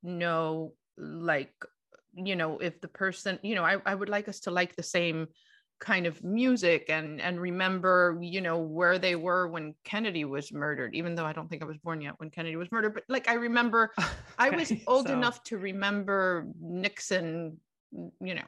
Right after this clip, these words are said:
Speaker 1: resigning.
Speaker 2: And you wanna talk about that with your partner,
Speaker 1: I don't
Speaker 2: of
Speaker 1: wanna talk about it, but
Speaker 2: course.
Speaker 1: there's just this kind of,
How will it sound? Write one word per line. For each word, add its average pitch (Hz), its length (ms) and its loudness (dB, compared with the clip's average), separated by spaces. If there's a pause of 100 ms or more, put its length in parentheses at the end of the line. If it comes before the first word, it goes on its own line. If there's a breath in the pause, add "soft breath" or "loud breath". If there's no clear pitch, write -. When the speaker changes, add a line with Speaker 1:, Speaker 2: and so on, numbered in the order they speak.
(100)
Speaker 1:
resigning. 165 680 -6 (540)
Speaker 2:
And 214 180 10
you 220 80 12
wanna 202 260 8
talk 156 260 -2
about 139 240 2
that 143 120 0
with 135 140 -8
your 139 80 -4
partner, - 260 0
Speaker 1:
I - 20 0
don't 349 180 2
Speaker 2:
of 381 40 -4
Speaker 1:
wanna 381 160 6
talk 311 320 10
about 285 180 4
it, 262 120 0
but 269 80 2
Speaker 2:
course. - 80 -6
Speaker 1:
there's 269 280 -4
just 285 320 2 (140)
this 240 380 2 (260)
kind 214 400 -2
of, 190 240 -4